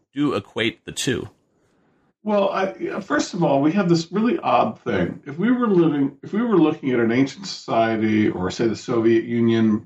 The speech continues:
Speaker 2: before the fall of communism, you know, we would look at how the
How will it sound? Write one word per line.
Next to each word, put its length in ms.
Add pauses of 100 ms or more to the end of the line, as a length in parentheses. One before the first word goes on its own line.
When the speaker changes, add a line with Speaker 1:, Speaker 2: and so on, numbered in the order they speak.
Speaker 2:
before 300
the 80
fall 260
of 80
communism, 840 (640)
you 100
know, 260 (100)
we 200
would 360 (380)
look 280
at 180
how 300
the 380